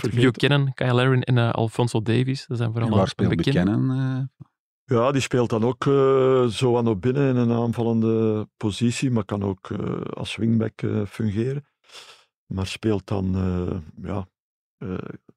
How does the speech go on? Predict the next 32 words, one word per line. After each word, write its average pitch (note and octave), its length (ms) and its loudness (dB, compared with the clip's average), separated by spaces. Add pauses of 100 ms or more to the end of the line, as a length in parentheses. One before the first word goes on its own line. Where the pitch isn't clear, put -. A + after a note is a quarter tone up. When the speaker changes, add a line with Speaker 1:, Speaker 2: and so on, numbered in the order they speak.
(400)
Speaker 2:
het, - 400 -12
een F2+ 140 -8
spits - 540 -4 (220)
of - 220 -6
twee A#2 220 0
spitsen - 440 -4
en A2 100 0
ene A#2 280 2
erachter G#2+ 420 -2
of, - 340 -6 (400)
of - 160 -10
een G2 120 0
beetje G2+ 320 0
omgekeerd. A2+ 720 0 (600)
Eh, G#2 240 -4
dus F#2 240 -4
dat G2 120 -2
is E2 60 -8
een F#2+ 100 -2
beetje G2 200 -2
afhankelijk, G2+ 540 -4
denk G#2 200 -2
ik, G2+ 120 -12
van G2+ 140 -4
wie, G2+ 160 0
er, G2 100 -4 (140)
wie F#2+ 260 -4
dat F#2+ 160 -2
er G2+ 80 -4
dan F#2+ 220 -6
precies - 340 -6
speelt, - 520 -4